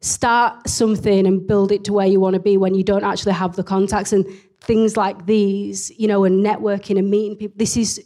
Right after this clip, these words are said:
it's so important because that's how you can meet them people. Half the battle for me, I was like, "Well, even with Lord Sugar," I'm like, "But it doesn't mean he knows the best factories in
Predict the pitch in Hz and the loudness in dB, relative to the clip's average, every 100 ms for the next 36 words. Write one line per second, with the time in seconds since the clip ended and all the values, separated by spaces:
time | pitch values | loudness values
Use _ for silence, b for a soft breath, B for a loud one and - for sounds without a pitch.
0 | 233 233 - - 226 208 202 214 220 233 | -10 -6 -8 0 2 2 0 0 2 2
1 | 208 202 196 190 190 185 - b b b | 0 -2 -6 -2 0 0 -2 b b b
2 | b b b _ 247 208 - 214 214 214 | b b b _ -4 -4 -4 0 2 0
3 | 202 220 202 220 - 247 247 247 247 247 | 0 0 2 0 0 -2 -2 -4 -2 -2
4 | 269 277 b b b 233 240 247 247 233 | -2 -6 b b b -2 -2 -2 -2 0
5 | 226 233 294 262 226 214 226 220 220 - | 0 0 0 0 -2 0 2 2 0 -2
6 | 302 294 294 269 254 226 214 - 311 269 | 0 2 2 0 0 -2 -2 -2 -2 -2
7 | 233 214 214 233 208 196 277 262 294 277 | 0 -2 -2 -2 -4 -6 -4 0 0 2
8 | 269 262 247 247 240 233 196 202 247 - | 2 2 2 2 2 0 -2 -2 -2 -4
9 | 269 269 - 233 208 214 208 196 | -6 -6 -4 -2 2 2 2 -2